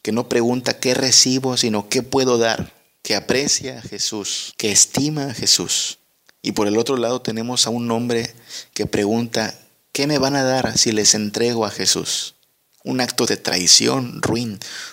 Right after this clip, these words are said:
un acto despreciable, porque conlleva el hecho de que Judas no ama a Jesús. Judas ama más lo terrenal. ¿Cuánto voy a obtener?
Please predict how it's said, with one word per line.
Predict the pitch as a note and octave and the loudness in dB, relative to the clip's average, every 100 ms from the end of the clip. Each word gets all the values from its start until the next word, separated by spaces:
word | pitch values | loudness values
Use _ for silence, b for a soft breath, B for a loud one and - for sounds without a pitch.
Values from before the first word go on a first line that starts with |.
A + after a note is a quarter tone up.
| B | B
un | B2 A#2 | -2 -2
acto | G#2 A#2 | 0 2
despreciable, | G#2+ G2 - G2 F#2 - G2+ B2 G#2+ - - _ _ _ | 4 2 0 0 2 2 0 -2 -4 -8 -16 _ _ _
porque | - - | -8 -6
conlleva | - G#2 G#2+ B2 C#3 C3 C3 B B - | -2 0 2 2 0 -2 -8 B B -4
el | A2 | 0
hecho | A2 A2+ B2 | 2 2 0
de | A2+ | 0
que | - | -2
Judas | C#3 - C3 D3 G#2 - - | -4 0 0 2 2 2 0
no | D3 G#2+ B2+ C#3 | -4 0 0 2
ama | C#3+ D3+ G2+ | 0 -2 -4
a | |
Jesús. | - F2+ - - - - - _ _ _ _ | -4 0 0 0 -2 -2 -8 _ _ _ _
Judas | - A#2 C3 C3 - | -6 0 2 4 2
ama | - A2+ C3 A2 | 0 -4 -4 -4
más | G#2 G#2+ G#2+ - - | -4 -2 0 0 -2
lo | G2 | -4
terrenal. | - F#2 F2 E2+ F2+ F2 _ b b b b | -2 -4 -4 -10 -16 -16 _ b b b b
¿Cuánto | - A#2 B2+ B2+ C3 | -4 -2 -2 -4 -4
voy | A2+ A#2 | -2 -2
a | A2+ | -4
obtener? | G#2 - F2+ G2+ F#2+ | -4 -6 -4 -4 -6